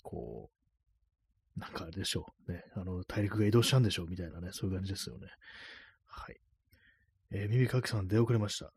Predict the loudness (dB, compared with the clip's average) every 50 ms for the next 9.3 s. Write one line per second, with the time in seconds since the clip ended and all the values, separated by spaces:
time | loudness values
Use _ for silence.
0 | _ -14 -12 -8 -8 -8 -8 -8 -10 -8 -6 -6 -6 -6 -6 -6 -6 -8 -8 -10
1 | -12 -14 -16 -16 -14 -10 -10 -8 -6 -6 -8 -8 -10 -12 -14 -12 -12 -12 -12 -12
2 | -12 -10 -8 -8 -6 -6 -6 -6 -4 -2 -2 0 0 4 4 6 6 8 6 6
3 | 6 4 2 -4 -10 -10 -10 -8 -8 -8 -8 -8 -10 -12 -14 -14 -16 -16 -20 -20
4 | -20 -20 -20 -20 _ _ _ _ _ -20 -20 -20 _ _ _ _ _ _ _ _
5 | _ _ -6 -4 0 2 2 2 2 0 0 -2 -2 -2 -2 -4 -4 -4 -6 -8
6 | -12 -18 -18 -16 _ -10 -6 -4 -4 -2 -2 -2 -2 0 0 0 0 -2 -6 -10
7 | -14 -16 -16 -12 -12 -10 -8 -6 -6 -4 -4 -2 -2 -2 -2 2 2 2 2 2
8 | 0 -2 -2 -2 -2 -2 -4 -6 -8 -6 -2 -2 0 -2 -2 -4 -8 -10 -12 -14
9 | -14 -14 -14 -14 -16